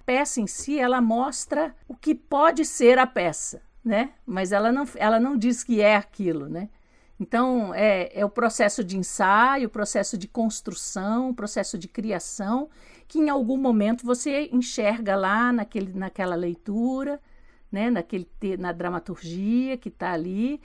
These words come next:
mas que também não fecha essa dramaturgia, né, e que fica ali suavemente, e depois volta com aquela entrevista das atrizes do pós, né? Então, eu acho que a, o espetáculo, ele fala desse lugar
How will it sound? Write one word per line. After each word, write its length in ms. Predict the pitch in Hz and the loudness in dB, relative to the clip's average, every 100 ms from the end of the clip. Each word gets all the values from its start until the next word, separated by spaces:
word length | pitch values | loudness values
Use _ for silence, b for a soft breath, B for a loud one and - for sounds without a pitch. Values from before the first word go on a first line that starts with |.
| b b | b b
mas 160 | 247 | -4
que 80 | 262 | 0
também 300 | 269 254 262 | 2 2 2
não 140 | 294 | 0
fecha 560 | 339 - 202 233 254 277 | -2 -2 2 2 -2 -6
essa 160 | - 180 | -6 -6
dramaturgia, 1000 | 185 180 196 180 - 190 233 277 294 | -6 -6 -6 -8 -6 -2 0 0 -2
né, 200 | 240 247 | -2 -2
e 40 | 247 | -4
que 160 | 247 | -6
fica 320 | 240 226 214 233 | -6 -8 -4 -4
ali 140 | 214 | -4
suavemente, 760 | - 208 202 214 214 208 247 - B B | -4 0 0 0 -2 -2 -4 -10 B B
e 120 | 302 | 0
depois 400 | 311 302 269 269 | 2 2 2 2
volta 400 | 226 233 240 294 | 2 2 0 -2
com 100 | - | -6
aquela 240 | 247 254 269 | -2 -2 -2
entrevista 800 | 254 285 226 208 240 - 294 - - - - | -2 -4 -2 -2 -2 -4 -10 -12 -18 -20 -6
das 300 | 175 220 214 | 0 2 2
atrizes 760 | 196 240 220 262 247 285 247 | -2 0 2 2 0 -4 -4
do 160 | 208 247 | -4 -4
pós, 640 | 247 - 190 175 - - 190 | -4 0 0 0 -6 -10 -6
né? 160 | 190 | -2
Então, 400 | 233 214 233 240 B B B 277 | -2 -2 0 0 B B B 0
eu 80 | |
acho 180 | 269 - | 0 0
que 80 | 320 | -2
a, 180 | 294 - | -2 -2
o 100 | - | -4
espetáculo, 540 | 226 - 233 247 247 277 | -4 -4 -4 -4 -4 -4
ele 120 | 240 | -6
fala 460 | - 254 269 285 247 | -2 0 2 0 -2
desse 420 | 214 285 - 339 | -4 -4 -4 -2
lugar 440 | 330 220 233 269 | -2 2 2 2